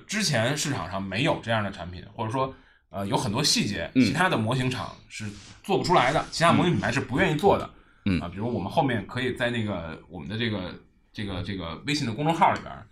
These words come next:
Speaker 2: 嗯。
Speaker 1: 我们有一些非常精彩图片，大家可以看到这个车，就是说，虽然它只有一比六十四啊，就是真车的六十四分之一，
Speaker 2: 嗯。
Speaker 1: 但是我们把它所有的这个特征细节都做了很全面的还原，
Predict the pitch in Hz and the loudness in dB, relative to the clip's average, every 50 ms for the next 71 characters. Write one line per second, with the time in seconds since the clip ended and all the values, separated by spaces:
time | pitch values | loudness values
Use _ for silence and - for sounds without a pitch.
0 | - - 76 76 76 82 85 104 127 127 - 90 - - 147 139 131 127 127 131 | -14 -12 -12 -12 -12 -8 -4 -2 -2 -2 0 -2 -2 -2 0 -2 -2 -2 -2 -4
1 | 120 90 - - - 104 - 87 87 90 101 123 127 139 127 - - 135 127 131 | -4 -4 -6 -8 -8 -6 -6 -6 -4 -4 -4 -4 -2 -2 -4 -4 -4 -2 -2 0
2 | 139 151 131 123 - - 160 160 160 160 151 127 120 120 143 147 156 156 - - | 0 0 0 -2 -2 -2 0 0 0 2 0 -2 -2 0 0 0 -2 -2 -6 -14
3 | _ _ _ _ _ _ _ _ _ _ _ - 202 202 202 196 208 196 - - | _ _ _ _ _ _ _ _ _ _ _ 0 4 4 6 6 6 6 6 4
4 | 139 165 202 190 104 90 - - - _ _ - 202 202 - - 117 120 131 165 | 2 4 6 6 6 4 0 -6 -12 _ _ -2 0 0 2 2 2 2 2 0
5 | 165 - - 98 87 98 127 123 117 113 113 - 202 220 214 208 202 220 214 151 | 0 0 0 0 0 0 0 -2 -2 -2 2 4 4 4 4 4 2 4 4 4
6 | 113 120 151 165 165 185 185 180 - 147 156 160 170 170 175 185 185 175 - - | 4 4 4 4 4 2 2 2 0 2 2 2 2 0 -2 -2 -2 -6 -8 -8
7 | - 85 82 - - - _ _ _ - 160 143 117 104 95 117 151 - 107 92 | -6 -6 -6 -6 -8 -14 _ _ _ 2 2 2 2 2 0 0 0 2 2 0
8 | 92 117 147 156 151 - - 117 151 175 131 - - 90 87 85 - 110 101 92 | 2 2 0 0 0 -2 0 2 2 2 2 0 -2 -6 -8 -6 -6 -6 -6 -4
9 | 92 85 76 - - _ _ _ _ - - - 185 135 110 113 143 143 143 95 | -4 -6 -8 -8 -12 _ _ _ _ -6 -2 0 0 0 2 2 0 0 0 -2
10 | 82 - - - - - - 170 113 87 87 76 73 73 - _ _ _ _ _ | -6 -14 -14 -4 -2 -2 0 0 -2 -2 -4 -8 -10 -12 -16 _ _ _ _ _
11 | - 139 139 139 139 117 107 98 92 95 92 - - _ _ _ _ _ _ _ | -4 -4 -2 0 0 0 2 0 0 -2 -4 -8 -14 _ _ _ _ _ _ _
12 | _ _ _ _ _ - - - - 147 117 110 113 110 - - 131 160 185 170 | _ _ _ _ _ -12 -8 -2 0 0 0 0 0 0 0 0 0 2 2 2
13 | 139 110 - - 107 113 113 101 95 95 | 2 0 0 -2 -2 -2 -2 -2 -4 -6